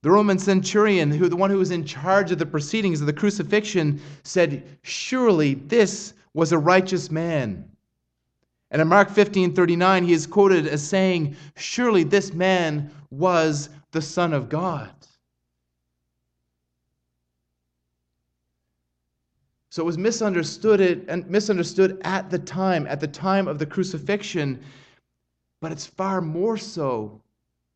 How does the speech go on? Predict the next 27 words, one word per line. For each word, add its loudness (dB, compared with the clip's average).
today. -10
Talk -2
to 0
ten -4
different -2
people -4
and -6
you'll -2
get -4
ten -4
different -2
ideas 0
of -4
what 2
the -2
cross 0
really 2
meant. -2
You -2
get 2
ten 0
different 0
opinions -4
of -4
who -2
Jesus -4
is. -14